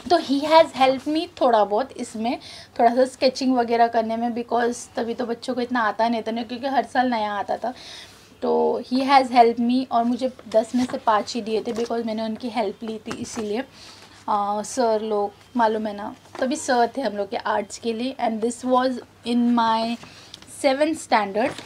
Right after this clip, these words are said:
या ये मेरे seventh standard में था, अ, grading, और इसमें मुझे सात में, दस में से सात मिले थे। और ये जो, ये जो डिज़ाइन है, ये मुझे मेरी sister ने help किया था, अ, निकालने में, because मैं ड्राइंग में बहुत अच्छी हूँ।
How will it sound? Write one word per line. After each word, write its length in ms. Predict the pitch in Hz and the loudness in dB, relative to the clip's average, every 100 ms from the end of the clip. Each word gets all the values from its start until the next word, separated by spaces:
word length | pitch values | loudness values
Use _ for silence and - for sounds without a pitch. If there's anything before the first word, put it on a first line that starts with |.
| - 226 | -8 -2
या 180 | 190 | 0
ये 200 | 190 226 | 0 -2
मेरे 240 | 240 254 262 | -2 -2 -4
seventh 380 | - 247 247 262 | -4 -2 -2 2
standard 360 | 262 226 220 | 2 2 -2
में 140 | 214 202 | -6 -6
था, 220 | 226 302 - - - - 254 | -8 -8 -14 -20 -20 -16 -6
अ, 340 | 214 208 208 | -2 0 -2
grading, 460 | 208 214 208 240 339 - - - - - | -2 -2 -2 -2 -6 -8 -20 -20 -20 0
और 180 | 214 220 | 2 2
इसमें 220 | 233 254 | 0 -2
मुझे 180 | 240 254 | 0 -4
सात 400 | - 262 226 226 | -2 4 4 4
में, 140 | 240 247 - | -2 -4 -4
दस 240 | 254 - | -4 0
में 100 | 254 | 0
से 120 | 262 | -2
सात 340 | 254 233 214 233 | 0 2 2 0
मिले 240 | 226 220 | -2 -4
थे। 200 | 226 240 | -2 -2
और 240 | - 214 | -2 -4
ये 200 | 226 240 | -4 -6
जो, 300 | 220 247 240 - | -4 -4 -4 -6
ये 220 | 226 226 | -6 -6
जो 140 | 226 247 | -4 -2
डिज़ाइन 480 | 220 208 208 208 233 | -2 -2 -2 -2 -4
है, 100 | 240 | -4
ये 100 | 240 | -4
मुझे 220 | 220 220 | -6 -6
मेरी 200 | 233 233 | -8 -8
sister 380 | 226 - 214 208 | -10 -6 -6 -4
ने 100 | 233 | -4
help 220 | 214 190 - | -4 -8 -6
किया 160 | 208 208 | -6 -4
था, 140 | 233 254 - - - - - - | -4 -6 -14 -20 -20 -20 -14 -8
अ, 360 | 202 202 196 | -6 -6 -6
निकालने 500 | 202 202 202 190 196 | -8 -8 -8 -8 -8
में, 200 | 208 247 | -6 -4
because 640 | 254 220 208 202 190 - 214 | -4 -4 -4 -4 -8 -12 -10
मैं 380 | 202 202 190 | -10 -10 -12
ड्राइंग 260 | 190 196 196 | -12 -12 -12
में 160 | 190 190 | -14 -12
बहुत 180 | 185 - | -12 -14
अच्छी 320 | - - - | -18 -18 -18
हूँ। 80 | 240 | -18